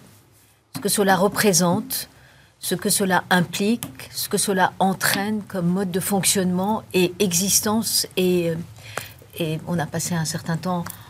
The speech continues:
en tant que dirigeant, on continue à parler de, euh, de, de purpose,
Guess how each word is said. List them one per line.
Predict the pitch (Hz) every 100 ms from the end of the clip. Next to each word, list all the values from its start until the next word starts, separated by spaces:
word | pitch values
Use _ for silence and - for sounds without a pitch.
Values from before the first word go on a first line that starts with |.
| -
en | 147
tant | 180
que | 165
dirigeant, | 170 165 165 175
on |
continue | 165 175 165 180 185
à | 170
parler | 151 165 151 165
de, | 160 156 147 143 - - - - _ -
euh, | 160 156 - - 156
de, |
de | 143 - - -
purpose, | 170 156 190 190 -